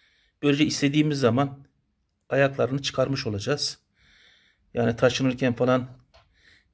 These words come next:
kırılma durumu ortadan kalkıyor arkadaşlar. Demonte gibi bir şey yapacağız yani. Hem de sağlam olacak bunlar.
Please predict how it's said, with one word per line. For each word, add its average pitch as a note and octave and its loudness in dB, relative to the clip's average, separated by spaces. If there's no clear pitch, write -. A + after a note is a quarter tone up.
kırılma C3+ 2
durumu C3 0
ortadan C#3+ -4
kalkıyor B2 -2
arkadaşlar. G#2 -2
Demonte C#3+ 2
gibi C#3 2
bir D3 -2
şey C#3 -2
yapacağız G#2 0
yani. G#2+ 0
Hem C#3 -2
de D#3 4
sağlam D3 4
olacak G#2 0
bunlar. A2 -6